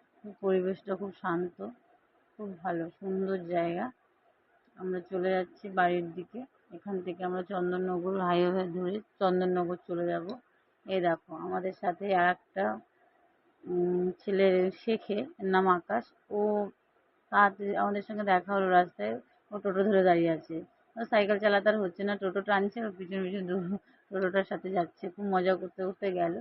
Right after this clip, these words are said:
তো ও কিছুক্ষণ পরে ওখান থেকে ওর বাড়ির দিকে চলে গেল, আমরা আবার চলে আসলাম,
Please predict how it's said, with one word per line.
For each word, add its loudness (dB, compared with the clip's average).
তো -8
ও -4
কিছুক্ষণ -8
পরে 2
ওখান -4
থেকে -2
ওর 0
বাড়ির 2
দিকে -4
চলে -2
গেল, -2
আমরা 0
আবার -2
চলে -4
আসলাম, -4